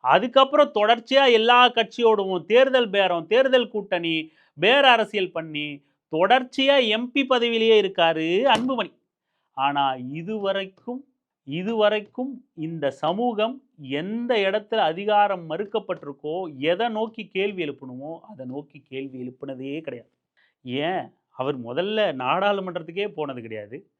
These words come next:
நாடாளுமன்றத்துக்கு போறதுக்கு அவர் விருப்பம் கிடையாது, போனாலும் கேள்வி எழுப்புறது கிடையாது,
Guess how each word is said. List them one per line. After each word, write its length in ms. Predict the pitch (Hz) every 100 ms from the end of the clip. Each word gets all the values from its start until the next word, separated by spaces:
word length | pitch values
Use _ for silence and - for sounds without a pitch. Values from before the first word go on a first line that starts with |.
| _ _ _ 120
நாடாளுமன்றத்துக்கு 840 | 123 147 156 156 147 143 143 123
போறதுக்கு 320 | 135 160 - 139
அவர் 160 | 135
விருப்பம் 380 | 127 175 208 220
கிடையாது, 520 | 208 214 208 233 247 _ _ _ _
போனாலும் 500 | 131 143 147 143 131
கேள்வி 340 | 131 170 160 170
எழுப்புறது 320 | 226 233 226
கிடையாது, 600 | 220 214 214 220 247